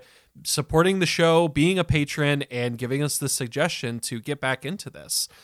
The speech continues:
Um, so, a few things that we're gonna be focusing on when it comes to this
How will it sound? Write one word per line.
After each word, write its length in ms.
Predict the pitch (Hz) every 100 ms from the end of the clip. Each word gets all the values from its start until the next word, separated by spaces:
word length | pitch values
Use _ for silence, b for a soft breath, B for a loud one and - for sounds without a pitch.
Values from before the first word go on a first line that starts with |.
| b b b
Um, 580 | 120 117 117 113 110 - - -
so, 360 | - 262 - _ _ _ _ _ _ _ _ _ -
a 40 | -
few 200 | 220 262
things 280 | 294 233
that 100 | 185
we're 100 | 190
gonna 120 | 180 170
be 100 | 143
focusing 520 | 147 135 135 127 113
on 400 | 110 110 107 110
when 360 | - 117 127 143
it 140 | 160
comes 360 | - 135 127 -
to 460 | - 117 107 107 110 b b b -
this 540 | 113 131 127 - -